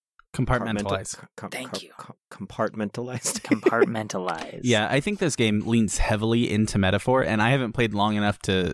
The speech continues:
Speaker 1: to, you know, be able to confirm nor deny
Speaker 3: It
Speaker 1: what you're
Speaker 3: does.
Speaker 1: saying. Um, but I, th-,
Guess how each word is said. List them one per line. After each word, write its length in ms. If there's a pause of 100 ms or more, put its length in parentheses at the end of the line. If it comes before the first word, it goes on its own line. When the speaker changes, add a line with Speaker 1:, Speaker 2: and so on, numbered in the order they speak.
(140)
Speaker 1:
to, 160 (600)
you 160
know, 140
be 180
able 120
to 60
confirm 380
nor 140
deny 340
Speaker 3:
It 120
Speaker 1:
what 80
you're 100
Speaker 3:
does. 140
Speaker 1:
saying. 380 (140)
Um, 440 (180)
but 260
I, 100
th-, 100